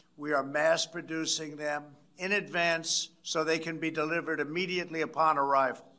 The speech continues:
We will distribute a vaccine. We will defeat the virus.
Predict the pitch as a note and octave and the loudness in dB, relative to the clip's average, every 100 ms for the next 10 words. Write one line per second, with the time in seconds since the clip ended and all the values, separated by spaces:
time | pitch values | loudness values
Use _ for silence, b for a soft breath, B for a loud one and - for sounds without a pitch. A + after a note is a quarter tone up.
0 | _ b b b b b b _ - F3 | _ b b b b b b _ -6 0
1 | F3+ F3+ E3 E3 - - _ _ - C3+ | 4 6 4 2 -10 -20 _ _ -4 0
2 | - G3+ G3+ G3+ F#3+ E3 D#3+ D#3 - - | 2 2 2 2 2 2 2 2 0 -4
3 | B2+ A2 - _ _ - D#3 D#3+ D#3+ D#3 | -6 -12 -18 _ _ -10 -4 0 2 2
4 | D3+ - - - D3+ E3 E3 G#3+ A3 A3 | 0 -6 -20 -14 -6 -4 2 2 2 0
5 | E3 E3 C3+ B2 A2 - | 6 8 8 2 -4 -8